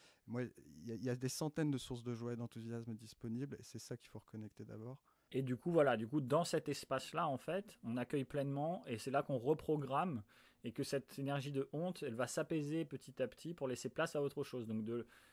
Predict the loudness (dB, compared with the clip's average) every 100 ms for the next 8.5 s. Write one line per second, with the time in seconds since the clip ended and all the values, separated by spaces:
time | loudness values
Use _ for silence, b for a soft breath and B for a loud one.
0 | B -10 -2 -2 0 -2 0 0 2 2
1 | 0 -2 0 -2 -2 -2 0 2 0 -2
2 | 0 2 4 4 2 0 -2 -4 -4 -2
3 | -2 -2 -4 -6 -10 b b -8 -4 -2
4 | 2 4 4 4 4 2 2 -2 -2 0
5 | 2 2 0 0 0 2 0 0 -4 -4
6 | 0 0 0 -4 -2 -2 -2 -4 -6 -8
7 | -10 -8 -8 -6 -6 -6 -2 2 2 2
8 | -2 -6 -6 -8 -10